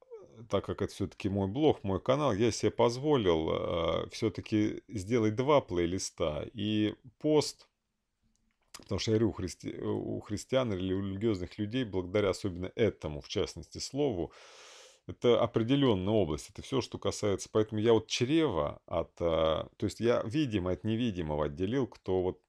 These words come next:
меня будет слушать, если христианин или религиозный человек, он поймёт. Поэтому я и разделил. И свои два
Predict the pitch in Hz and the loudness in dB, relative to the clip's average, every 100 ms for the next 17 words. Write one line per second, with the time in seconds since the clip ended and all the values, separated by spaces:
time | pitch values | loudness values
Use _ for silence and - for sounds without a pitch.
0 | - 95 101 101 92 - 107 - 95 - | -10 -8 -6 -4 -6 -6 -6 -6 -10 -10
1 | 92 101 - - 131 151 98 87 95 107 | -8 -8 -6 -6 -4 -4 -2 -2 -2 -2
2 | 104 - 139 110 92 110 113 80 - - | -2 -2 -4 -6 -2 -2 0 -4 -8 -14
3 | - - - - - 131 120 113 120 113 | -20 -20 -20 -6 -4 -4 -2 0 2 2
4 | 101 113 120 85 71 - 113 117 - 120 | 0 -4 -2 -2 -2 -2 -2 -2 -4 0
5 | 131 170 127 92 87 71 | 2 2 0 2 2 0